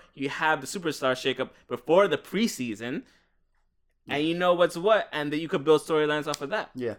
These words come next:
Speaker 1: Or you're building storylines since the shit stops because they're already on break.
Speaker 2: Yeah.
Speaker 1: Let 'em recharge for thirty days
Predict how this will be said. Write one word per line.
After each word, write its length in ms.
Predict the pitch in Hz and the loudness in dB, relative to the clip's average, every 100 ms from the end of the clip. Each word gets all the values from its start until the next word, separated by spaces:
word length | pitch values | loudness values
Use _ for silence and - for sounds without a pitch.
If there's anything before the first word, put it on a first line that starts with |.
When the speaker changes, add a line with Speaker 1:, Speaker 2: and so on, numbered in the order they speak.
| - | 0
Speaker 1:
Or 180 | 233 262 | 4 4
you're 120 | 208 | 4
building 260 | 175 196 190 | 2 0 0
storylines 400 | 226 202 190 180 | 0 2 2 -2
since 320 | - 226 233 | 0 -2 0
the 80 | 160 | -6
shit 240 | - 180 | -4 -4
stops 520 | - 190 190 175 - _ _ - | -2 0 2 0 -8 _ _ -12
because 280 | 156 185 165 | -2 -2 2
they're 140 | 170 | 4
already 200 | 175 165 | 4 2
on 260 | 156 156 147 | 2 0 0
break. 340 | 180 196 175 - | 2 0 0 -4
Speaker 2:
Yeah. 220 | 127 123 | 2 4
Speaker 1:
Let 80 | 190 | 4
'em 120 | 190 | 2
recharge 440 | 208 226 151 127 127 | -2 -8 -6 -4 -4
for 140 | 139 | -8
thirty 320 | - 135 175 | -2 0 0
days 420 | 143 107 110 - | -2 -2 -2 -12